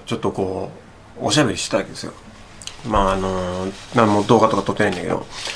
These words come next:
まあ、普通にちょっと時間あるからちょっと喋ろうよっつって、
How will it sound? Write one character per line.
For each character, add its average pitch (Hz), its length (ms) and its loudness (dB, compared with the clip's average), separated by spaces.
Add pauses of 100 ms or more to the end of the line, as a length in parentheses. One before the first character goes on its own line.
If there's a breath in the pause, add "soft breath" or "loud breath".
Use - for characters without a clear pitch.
(380 loud breath)
ま 107 140 2
あ、 98 80 2
普 - 260 -2
通 113 200 2
に 113 300 6
ち - 140 -6
ょ - 20 -6
っ - 40 -8
と 95 200 0 (480)
時 110 140 0
間 104 440 4
あ 110 60 6
る 101 80 2
か 101 120 2
ら 95 80 0
ち - 140 -4
ょ - 20 -10
っ - 40 -14
と - 80 -2
喋 - 580 -2
ろ 95 140 2
う - 20 -6
よ - 120 -6
っ - 40 -8
つ - 120 -10
っ - 20 -16 (180)
て、 120 260 0